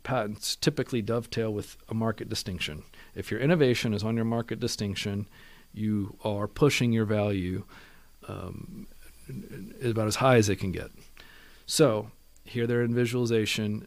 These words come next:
uh, and then now they're really focusing on security, um, and malware detection, things of that nature. But going back, um, going back to two thousand seven, we have visualization, providing unique views of data based on changes or rules.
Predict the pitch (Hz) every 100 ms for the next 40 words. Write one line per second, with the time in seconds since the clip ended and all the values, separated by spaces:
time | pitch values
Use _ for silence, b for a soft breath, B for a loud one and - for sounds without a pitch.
0 | - 101 95 92 92 92 - - 110 107
1 | 95 92 - - - 123 131 143 107 98
2 | 107 - 113 104 104 107 104 101 104 -
3 | 104 95 95 95 - 120 120 107 98 95
4 | 95 B B B - 92 90 90 92 -
5 | - 110 98 107 110 98 95 90 92 87
6 | - 92 92 - 107 95 98 101 95 -
7 | 110 117 - - - - - 104 135 151
8 | 117 110 - - B B B B B B
9 | B B - 85 85 107 110 113 - -
10 | 123 123 120 143 131 107 101 98 95 -
11 | 101 90 113 120 151 123 113 - 113 110
12 | - - - 107 104 101 104 127 143 123
13 | 123 113 110 110 110 104 104 - 104 -
14 | 110 107 117 107 104 104 104